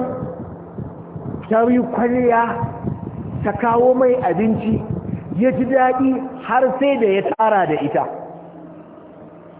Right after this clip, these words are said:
Da ya gaba tarawa da ita, sai ta ce, "Wane, kai ne aka baka aron abu."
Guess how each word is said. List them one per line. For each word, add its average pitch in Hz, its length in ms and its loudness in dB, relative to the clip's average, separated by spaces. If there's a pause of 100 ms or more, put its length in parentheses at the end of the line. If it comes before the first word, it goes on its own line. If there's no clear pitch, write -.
(240)
Da 156 80 2
ya 185 100 4
gaba 233 280 4
tarawa 214 600 4
da 175 80 0
ita, 147 320 0 (720)
sai 190 80 2
ta 208 120 2 (100)
ce, 202 120 4
"Wane, 233 460 4 (1900)
kai 254 240 4
ne 226 300 6 (1120)
aka 226 260 2
baka 196 280 2
aron 175 360 4
abu." 156 240 -2